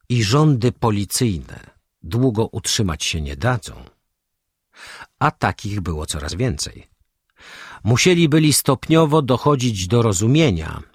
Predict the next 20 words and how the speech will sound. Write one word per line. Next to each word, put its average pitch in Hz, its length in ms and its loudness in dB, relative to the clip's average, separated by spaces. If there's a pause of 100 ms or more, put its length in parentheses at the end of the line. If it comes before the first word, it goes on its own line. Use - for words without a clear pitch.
(720)
że 110 280 0
nie 185 220 6
da 123 140 0
się 135 160 2
utrzymać 135 580 0
także 95 380 -2
i - 160 -2
panowania 107 680 0
rosyjskiego 110 580 -2
w - 60 -14
Polsce. - 720 -4 (1120)
Chodziłoby 147 1080 4 (220)
tylko 190 440 2
o 175 140 4
to, 98 400 0 (280)
co 180 160 2
należało 143 500 4
rozumieć 123 500 4
przez - 360 -4
Polskę. - 600 -4